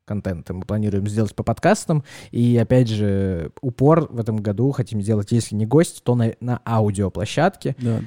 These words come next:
Speaker 2: да.
Speaker 1: А, вот.
Speaker 2: Ну и вообще есть большое-большое желание, э, реально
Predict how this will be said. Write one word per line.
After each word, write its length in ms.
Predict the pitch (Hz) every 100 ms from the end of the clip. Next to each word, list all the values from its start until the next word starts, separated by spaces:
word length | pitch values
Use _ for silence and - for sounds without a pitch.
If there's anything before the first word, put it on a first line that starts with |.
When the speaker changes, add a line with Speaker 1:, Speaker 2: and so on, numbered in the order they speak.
| 120
Speaker 2:
да. 100 | -
Speaker 1:
А, 1000 | 104 104 104 101 98 95 98 95 - - -
вот. 340 | 120 113 - _ _ _ -
Speaker 2:
Ну 120 | 131
и 60 | 123
вообще 320 | 120 - 175
есть 340 | 127 127 -
большое-большое 800 | 104 101 104 - 127 101 101 120
желание, 600 | 104 107 104 165 147 120 120 _ _ _ -
э, 480 | 104 101 101 98 104
реально 720 | 95 101 127 120 117 107